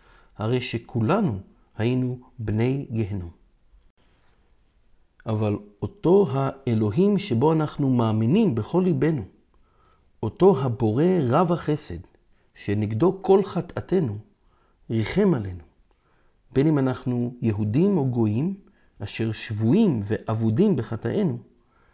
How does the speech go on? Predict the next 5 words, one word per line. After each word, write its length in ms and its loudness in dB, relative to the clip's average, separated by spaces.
ועשה 440 0
עבורנו 480 0
חסד 460 -4
כה 120 2
אדיר, 520 0